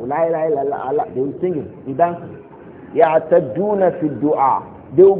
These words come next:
go overboard. They will go to extreme on dua. وَالطُّهُورِ, and purification. Ulama say one of the ways in people, in which people go overboard regarding purification is to use excess,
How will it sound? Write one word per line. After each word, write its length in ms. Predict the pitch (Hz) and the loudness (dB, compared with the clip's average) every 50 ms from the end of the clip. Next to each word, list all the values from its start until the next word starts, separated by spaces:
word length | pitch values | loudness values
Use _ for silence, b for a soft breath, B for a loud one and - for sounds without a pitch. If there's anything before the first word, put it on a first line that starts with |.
| 160 | 0
go 200 | 165 226 240 247 247 247 226 233 | 4 4 6 6 6 6 6 6
overboard. 540 | 226 214 226 220 214 214 214 208 180 151 - - - - - - - | 8 8 6 6 6 6 6 6 4 2 -2 -8 -14 -16 -18 -20 -16
They 80 | 139 156 | -16 -14
will 60 | 156 143 | -12 -8
go 140 | 151 190 202 | -8 -8 -8
to 180 | 196 190 165 | -8 -6 -2
extreme 520 | - 240 277 - - - - 170 165 139 113 - - - - | -2 -2 -2 -4 -10 -18 -16 -16 -16 -16 -16 -18 -18 -12 -10
on 280 | 143 147 147 143 139 | -10 -8 -8 -8 -6
dua. 500 | 120 175 185 - 208 233 247 220 165 107 - - - - - - - - - - - - - - - | -2 0 2 4 4 4 4 4 0 -4 -12 -18 -20 -20 -20 -20 -20 -20 -20 -20 -20 -20 -14 -8 -2
وَالطُّهُورِ, 1080 | 147 160 180 190 185 190 - - 196 190 185 170 185 202 208 208 208 214 214 208 - - - - - | 2 4 4 4 4 2 0 2 4 4 6 8 8 8 8 8 8 6 2 0 -4 -8 -14 -12 -8
and 580 | 170 180 180 175 175 175 170 165 - - - - | -6 -4 -2 -2 -4 -4 -8 -10 -14 -16 -14 -10
purification. 800 | 196 196 190 190 180 185 180 175 - 185 180 175 180 175 - - - - - - - - - - - - - - | -6 -6 -4 -4 -4 -6 -8 -8 -6 -4 -6 -6 -6 -14 -18 -20 -20 -20 -20 -20 -20 -20 -20 -20 -20 -14 -8 -4
Ulama 500 | 208 214 208 196 190 185 190 185 180 - | 0 4 4 4 4 2 0 -2 -2 -2
say 120 | 190 180 | -4 -4
one 240 | 175 180 190 196 196 | 0 0 0 0 0
of 100 | 185 170 | -2 -4
the 100 | 156 175 | -4 -2
ways 380 | 170 165 175 190 196 196 196 185 190 196 - | 0 2 4 6 6 6 4 4 0 -2 -6
in 100 | 170 156 | -8 -8
people, 360 | 147 - 196 185 - - 170 - | -8 -8 -10 -10 -10 -10 -10 -8
in 160 | 165 160 165 | -6 -6 -6
which 180 | 190 202 - - | -6 -8 -6 -4
people 280 | 170 170 170 175 190 180 | -4 -4 -4 -4 -10 -8
go 260 | 143 131 175 190 185 - 185 | -4 0 2 2 2 2 2
overboard 600 | 190 190 185 185 190 185 175 - 170 170 160 135 - - | 0 0 4 4 4 4 4 4 2 2 2 2 0 -2
regarding 540 | 156 156 131 190 196 190 185 196 196 196 190 | -4 0 2 4 4 4 4 2 -2 -4 -4
purification 760 | - - 180 165 165 160 165 160 - 185 180 - 185 185 180 151 160 | -4 0 0 0 0 0 -4 -2 2 2 2 2 2 -4 -2 -2 -2
is 140 | 160 151 151 - B B B B B B - | -2 -2 -2 -6 B B B B B B 4
to 60 | 175 | 4
use 340 | 165 175 214 233 240 220 - - - | 4 4 4 0 -2 -2 -2 2 4
excess, 480 | 214 220 214 214 214 - 226 226 214 | 4 4 4 0 -4 -2 -2 -2 -2